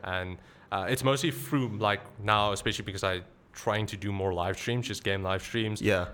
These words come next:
Speaker 1: Not great or anything, so I'm not trying to do a special, like, a gaming YouTuber or anything.
Speaker 2: Yeah.
Speaker 1: It's more to interact with, with the people.
Speaker 2: Yeah.
Speaker 1: That's also why I, I stream on just, like, YouTube more.
Speaker 2: Yeah,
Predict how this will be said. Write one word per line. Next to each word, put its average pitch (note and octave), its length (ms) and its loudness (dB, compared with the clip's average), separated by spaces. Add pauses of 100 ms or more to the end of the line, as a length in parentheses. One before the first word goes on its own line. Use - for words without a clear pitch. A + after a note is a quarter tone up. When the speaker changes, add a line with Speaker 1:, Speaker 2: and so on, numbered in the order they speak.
(180)
Speaker 1:
Not C3 160 4
great C3+ 260 4
or C3 100 2
anything, C3+ 560 2
so B2+ 160 2
I'm A#2 80 2
not A#2+ 160 0
trying A#2 260 2
to A2+ 100 -4
do G2+ 340 -2
a G2+ 40 -2
special, G#2+ 360 2
like, G2 240 0
a G2 60 -2
gaming G#2 480 2
YouTuber G2 500 2
or F2+ 80 0
anything. G2+ 460 -2
Speaker 2:
Yeah. F2+ 340 4
Speaker 1:
It's A2 200 0
more A#2+ 360 2 (120)
to A#2+ 140 0
interact G#2+ 520 2
with, G#2 400 -2
with G#2 160 -2
the - 80 -2
people. - 480 -8
Speaker 2:
Yeah. F#2+ 260 4
Speaker 1:
That's G#2 160 0
also A2 220 0
why G2+ 260 2
I, F#2+ 300 0
I G2+ 40 0
stream G2+ 280 -4
on F#2+ 280 -2
just, - 160 -8
like, F#2 140 -4 (180)
YouTube G2 480 -6
more. F#2 340 -4
Speaker 2:
Yeah, G2 280 2